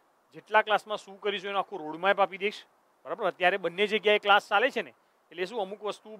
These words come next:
શું કહેવાય, એ ફક્ત શું પેલું એના જેવું છે કે ફક્ત તમ-, એક આખી guideline તૈયાર કરાવવાની હોય અને એમાં step by step ફક્ત તમને ચલાવવાના હોય,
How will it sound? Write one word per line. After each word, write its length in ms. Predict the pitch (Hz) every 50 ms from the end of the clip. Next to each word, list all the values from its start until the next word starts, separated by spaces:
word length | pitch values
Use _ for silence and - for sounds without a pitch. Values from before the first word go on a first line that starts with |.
| 180 180 -
શું 100 | - 220
કહેવાય, 400 | 185 190 175 165 160 156 139 123 - _ _ _ _ _ _ _ _ _
એ 220 | 170 170 185 190 190
ફક્ત 380 | 180 - - 196 190 _ - 226 220 220 214 202 180 165
શું 120 | - 214 208
પેલું 220 | 220 220 208 196
એના 220 | 196 196 196 208
જેવું 240 | 202 170 185 165 151 143
છે 120 | 139 139
કે 100 | 120 151
ફક્ત 300 | 143 - 175 - _ - 208 208 202 180 _ _ _ _ _ _ _ _ _
તમ-, 180 | 170 160 175 - -
એક 220 | 208 202 196 -
આખી 240 | 214 190 - 240 196 165
guideline 360 | 180 175 185 196 214 214 208
તૈયાર 240 | 190 180 170 170 160
કરાવવાની 440 | 156 151 139 139 135 135 131 131 131
હોય 100 | 143 220 _ _ _ _ _ _ _ _ -
અને 120 | 147 160
એમાં 240 | 175 175 185 214 220 -
step 200 | - 202 196 185 180 208
by 80 | 214 - -
step 160 | - 208 208 - -
ફક્ત 260 | 202 - - 220 -
તમને 280 | - 202 185 185 208 208
ચલાવવાના 500 | - 190 170 147 131 117 110 110 110 107
હોય, 120 | 104 _